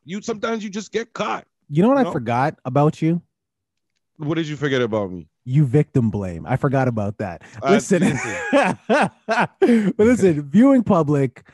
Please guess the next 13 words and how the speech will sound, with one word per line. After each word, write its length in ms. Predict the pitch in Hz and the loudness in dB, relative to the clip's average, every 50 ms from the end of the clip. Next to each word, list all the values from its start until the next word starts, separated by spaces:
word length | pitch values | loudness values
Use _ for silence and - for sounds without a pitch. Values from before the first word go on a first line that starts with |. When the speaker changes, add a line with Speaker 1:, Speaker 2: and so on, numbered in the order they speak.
| _ _ _ _ | _ _ _ _
Speaker 2:
who's 340 | - - 220 254 262 240 220 | 2 4 6 6 6 6 4
in 120 | 254 240 226 | 4 4 4
the 80 | 214 180 | 4 4
wrong 320 | 160 147 139 135 127 117 | 4 4 4 2 2 0
here? 340 | 110 110 101 87 78 76 - _ _ - | -2 -2 -4 -6 -8 -12 -18 _ _ -2
Cuban 420 | - 208 226 233 196 233 214 208 | 2 4 4 6 6 4 4 6
Doll 540 | 185 180 175 190 208 208 214 240 240 - _ _ _ _ _ _ _ _ _ _ _ _ _ - | 6 6 6 4 4 4 2 0 -2 -4 _ _ _ _ _ _ _ _ _ _ _ _ _ 2
or 500 | 190 220 233 233 240 240 240 262 233 - _ _ _ _ _ _ _ _ _ _ _ _ _ _ _ - | 4 4 6 6 4 4 4 4 2 0 _ _ _ _ _ _ _ _ _ _ _ _ _ _ _ 2
what 140 | 226 403 | 4 4
is 100 | 466 440 | 6 6
this 160 | 427 453 370 269 | 4 2 2 2
guy's 340 | 214 247 240 240 233 190 175 | 2 2 4 4 4 4 4
name? 460 | 185 170 175 196 208 214 226 233 | 4 6 6 4 4 4 4 4